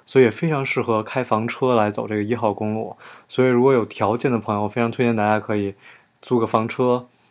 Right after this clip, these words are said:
从三藩，然后一路开到，嗯，圣地亚哥之类的。在这个 Big Sur，我就在，啊，路上看到了好多这种牌子，然后也有那种可以租的小木屋，可惜我们时间也是不够，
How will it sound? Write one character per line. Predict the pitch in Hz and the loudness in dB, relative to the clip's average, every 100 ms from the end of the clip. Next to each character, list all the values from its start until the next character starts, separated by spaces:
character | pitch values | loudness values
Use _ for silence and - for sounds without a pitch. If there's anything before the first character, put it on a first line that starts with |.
| _ | _
从 | - 113 | -10 -8
三 | 107 120 | 0 -2
藩， | 110 120 117 | 2 0 2
然 | 104 | -2
后 | |
一 | 107 104 | -2 -2
路 | 120 123 104 | 0 0 -2
开 | - - 110 | -6 -6 -2
到， | 110 113 98 - - - _ | 0 0 -4 -8 -18 -20 _
嗯， | 110 98 | -8 -6
圣 | - 113 | -6 -2
地 | |
亚 | 113 107 | 2 0
哥 | 104 113 | 0 -4
之 | 107 110 | -4 -6
类 | 120 | -6
的。 | - 127 - - - - _ - | -8 -14 -20 -20 -20 -20 _ 4
在 | 160 | 4
这 | 156 | 6
个 | 139 | 4
Big | - 151 | 2 -2
Sur， | - 156 123 | 0 4 4
我 | 107 | 4
就 | 110 | 0
在， | 110 120 117 147 | 0 2 2 0
啊， | 131 123 | -2 0
路 | 131 | 0
上 | 123 113 | 0 -2
看 | 113 120 | -2 0
到 | 113 | 0
了 | |
好 | 110 104 | 2 0
多 | 113 120 120 | 2 2 2
这 | 123 | 0
种 | 107 | -4
牌 | 98 - 101 107 | -6 -4 -4 -2
子， | 120 123 - - - - | -4 -6 -14 -20 -20 -6
然 | 110 | 0
后 | 110 110 107 - - | 2 2 0 -8 -4
也 | 123 | 4
有 | 143 123 | 6 6
那 | 120 | 2
种 | 107 | 0
可 | 131 | 0
以 | |
租 | 120 - 143 | 0 -4 -2
的 | 139 | 0
小 | 120 107 | 0 0
木 | 104 113 | 0 -2
屋， | 127 | -2
可 | 135 123 | -2 -2
惜 | 113 | 0
我 | 131 | 0
们 | 110 | -2
时 | - 120 | -6 -2
间 | 135 135 | 0 0
也 | 107 | -2
是 | 110 | -4
不 | 107 | -6
够， | 117 147 131 | -2 -2 -2